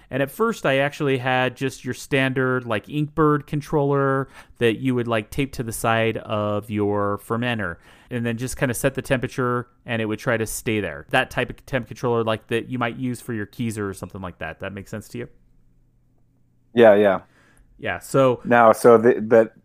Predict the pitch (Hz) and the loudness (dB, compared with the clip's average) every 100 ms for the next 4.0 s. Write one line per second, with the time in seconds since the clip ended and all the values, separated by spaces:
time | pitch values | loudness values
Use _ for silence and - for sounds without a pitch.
0 | - 123 113 123 120 117 113 113 117 110 | -4 -2 0 4 6 6 4 6 8 6
1 | 117 110 101 101 - 107 - 98 92 _ | 8 6 6 0 -2 -6 0 0 -2 _
2 | _ _ _ _ _ _ _ _ _ _ | _ _ _ _ _ _ _ _ _ _
3 | - 117 110 110 110 104 95 95 92 90 | -4 -2 0 6 6 6 2 0 -2 -4